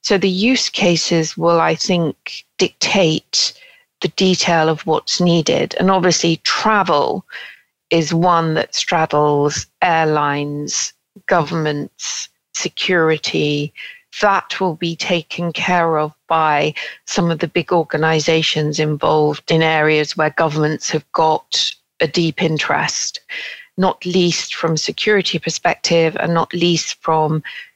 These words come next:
we've seen how borders have been closed because you don't want different variants to come in. I think one of the things we need to understand is, as I said, we're,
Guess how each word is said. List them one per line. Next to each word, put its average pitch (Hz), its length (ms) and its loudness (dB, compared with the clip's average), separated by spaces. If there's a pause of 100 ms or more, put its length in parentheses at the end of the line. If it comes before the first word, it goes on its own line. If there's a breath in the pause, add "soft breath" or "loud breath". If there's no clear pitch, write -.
(160)
we've 165 160 0
seen 170 380 2
how 165 240 2
borders 160 500 0
have 147 160 -4
been 151 220 2
closed 151 640 0
because - 320 -2
you 160 100 0
don't 160 240 0
want - 440 0 (100)
different 160 380 0
variants 151 640 0
to - 120 -10
come 160 200 2
in. 147 280 0 (520 loud breath)
I 196 140 2
think 196 400 -2 (180)
one 208 300 2
of 190 280 -4
the 175 460 2
things 175 300 0
we 165 80 -2
need 165 240 0
to 160 580 0 (440 loud breath)
understand 165 840 2
is, 156 440 0 (240)
as 175 140 0
I 165 80 4
said, 175 340 0
we're, 165 220 2